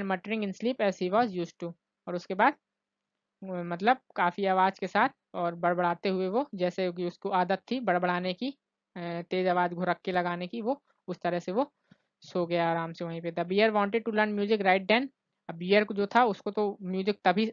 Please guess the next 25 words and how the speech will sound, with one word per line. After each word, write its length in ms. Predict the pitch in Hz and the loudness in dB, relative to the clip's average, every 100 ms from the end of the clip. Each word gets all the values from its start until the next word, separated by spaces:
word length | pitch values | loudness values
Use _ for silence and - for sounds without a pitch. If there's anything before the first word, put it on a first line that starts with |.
| 196 | 0
अभी 240 | 190 220 | 2 2
सीखना 380 | 190 226 220 214 | 0 -2 0 0
था, 180 | 247 277 _ _ _ _ _ - | 0 0 _ _ _ _ _ 0
but 140 | 208 | 2
he 100 | 214 | 4
was 200 | 214 226 226 _ _ _ _ _ _ _ _ _ _ _ _ _ - | 6 6 4 _ _ _ _ _ _ _ _ _ _ _ _ _ -6
unable 500 | 196 202 202 240 226 240 | -2 -2 2 2 2 -4
to 40 | |
do 240 | 196 262 294 _ _ _ _ _ _ _ | -2 -2 -2 _ _ _ _ _ _ _
nothing, 360 | 185 196 - 254 294 214 | -2 -2 0 0 0 0
able 260 | 208 240 | 4 4
to 120 | 233 | 2
do 140 | 214 233 | -2 -2
nothing 380 | 202 185 254 226 | -2 -2 -2 -2
without 280 | 196 208 | 2 4
his 180 | 214 214 | 2 -2
claws 260 | - 196 196 | 0 0 0
and 160 | 185 | -6
teeth। 180 | 175 165 | -6 -6
लेकिन 240 | 185 180 202 | -4 -4 2
वो 260 | 240 302 _ _ _ _ _ _ _ | 2 2 _ _ _ _ _ _ _
इस 200 | 208 202 | 0 0
योग्य 260 | 220 220 214 | 4 2 2
नहीं 260 | 202 202 226 | 0 0 2
था, 220 | 247 | 2